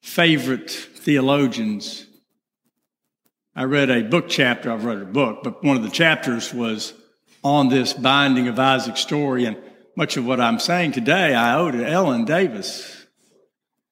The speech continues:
And Ellen Davis points out that this story reveals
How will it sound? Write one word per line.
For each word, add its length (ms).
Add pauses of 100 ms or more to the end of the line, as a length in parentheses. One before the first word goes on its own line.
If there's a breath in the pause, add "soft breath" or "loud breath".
(320)
And 180
Ellen 200
Davis 380
points 400
out 260
that 560
this 180
story 340
reveals 1040